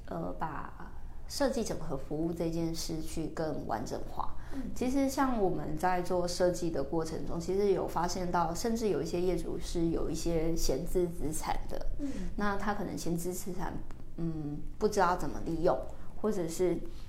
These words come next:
Speaker 1: 呃，嗯，他有一些想法，可是他没有办法把它完整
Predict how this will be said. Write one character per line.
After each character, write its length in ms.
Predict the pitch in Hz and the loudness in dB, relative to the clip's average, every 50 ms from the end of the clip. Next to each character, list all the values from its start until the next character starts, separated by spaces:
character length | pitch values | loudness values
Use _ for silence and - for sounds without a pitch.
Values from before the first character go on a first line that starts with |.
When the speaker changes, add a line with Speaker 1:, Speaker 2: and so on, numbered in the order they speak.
| - - - - - | -4 -4 -6 -6 -4
Speaker 1:
呃， 260 | - 156 151 - - - - - - - - - - - - - - - - - - - - - - - - - - - | -4 -4 -4 -4 -6 -6 -6 -6 -8 -8 -6 -4 -4 -4 -4 -4 -4 -6 -6 -8 -8 -8 -8 -8 -6 -6 -8 -8 -6 -8
嗯， 240 | - 202 208 135 - - - - | -6 -6 -6 -6 -4 -4 -4 -4
他 160 | - - - 247 | -2 2 2 4
有 160 | 226 190 - | 4 4 2
一 80 | 185 | 2
些 180 | 180 - 175 180 | 2 2 0 0
想 140 | - - - - - | 0 -2 -2 -2 0
法， 160 | - - - - | 0 0 0 0
可 100 | - 170 | -2 -4
是 60 | 180 | -2
他 120 | 202 196 196 | -2 0 0
没 120 | 202 190 | 0 0
有 60 | 165 | 0
办 140 | 156 165 165 | 2 2 2
法 80 | 165 - | 2 2
把 180 | - 110 - | 0 -2 0
它 40 | 87 | 0
完 200 | - - - - - | -2 -2 -2 -2 -2
整 120 | - | -4